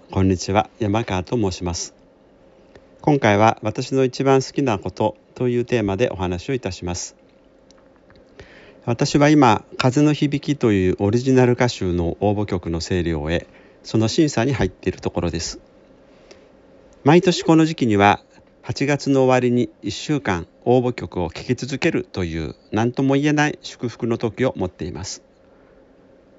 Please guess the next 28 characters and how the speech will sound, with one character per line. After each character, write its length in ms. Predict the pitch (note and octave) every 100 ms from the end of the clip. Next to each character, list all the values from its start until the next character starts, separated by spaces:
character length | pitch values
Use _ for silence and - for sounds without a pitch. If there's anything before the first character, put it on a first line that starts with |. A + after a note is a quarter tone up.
| _ -
え、 100 | -
こ 120 | F#3
の 80 | G#3
一 60 |
週 180 | - A3+
間 220 | E3+ C3
が 100 | A2+
私 320 | G#2+ D3+ D3
の 100 | D#3+
一 180 | D3+ -
番 180 | D3+ D3
好 60 | -
き 120 | D#3
な 100 | C3+
こ 140 | -
と 220 | - B2
と 120 | - A2
い 80 | G2+
う 40 |
わ 80 | G#2
け 120 | C3
で 60 | F#3
は 120 | D#3
あ 40 |
り 80 | F#2+
ま 100 | F2
せ 140 | -
ん。 80 | -